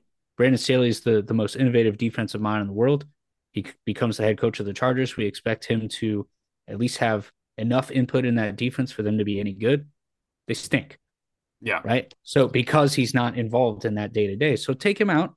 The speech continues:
Speaker 1: of the, the G M role, Bill Belichick, put him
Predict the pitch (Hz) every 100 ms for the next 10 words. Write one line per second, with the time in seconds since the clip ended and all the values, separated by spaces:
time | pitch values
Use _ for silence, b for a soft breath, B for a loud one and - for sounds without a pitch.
0 | _ - 135 135 - - - 127 120 117
1 | 113 _ _ - 117 110 123 131 123 120
2 | 113 110 113 120 107 104 104 107 123 135
3 | - b b 160 156 147 139